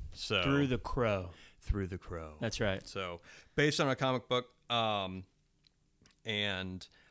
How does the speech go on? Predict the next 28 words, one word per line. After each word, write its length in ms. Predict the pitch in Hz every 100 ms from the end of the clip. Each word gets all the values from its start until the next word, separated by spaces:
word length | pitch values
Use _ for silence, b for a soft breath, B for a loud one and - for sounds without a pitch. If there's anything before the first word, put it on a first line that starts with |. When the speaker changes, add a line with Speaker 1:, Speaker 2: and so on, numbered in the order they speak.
| b
Speaker 1:
I 60 | -
picked 220 | 123 185
this 160 | 165 147
one 160 | 147
because 520 | 131 127 131 120 113 117
it's 200 | 127 117 - - _ -
felt 480 | - - 147 147 -
very, 320 | - 120 123 120
it's 120 | 110
very 360 | 104 151 165 139
nineties. 580 | 110 98 87 78 - - B B B B -
Speaker 2:
It 120 | 131
is. 280 | 104 - - -
Speaker 1:
It's 300 | 127 123 - -
on 280 | 135 127 113
the 260 | 107 98 - _ _
cusp 540 | - 131 139 - - - -
of, 580 | 113 110 107 107 101 - B B B B -
I 60 |
mean, 140 | 123 120
some 200 | - 156
of 60 | 147
the 160 | 135
action 380 | 120 127 - 135
is 120 | 123
dated, 520 | 101 123 123 120 117 B B B B -
but 400 | 117 110 104 -
for 600 | - 120 117 110 104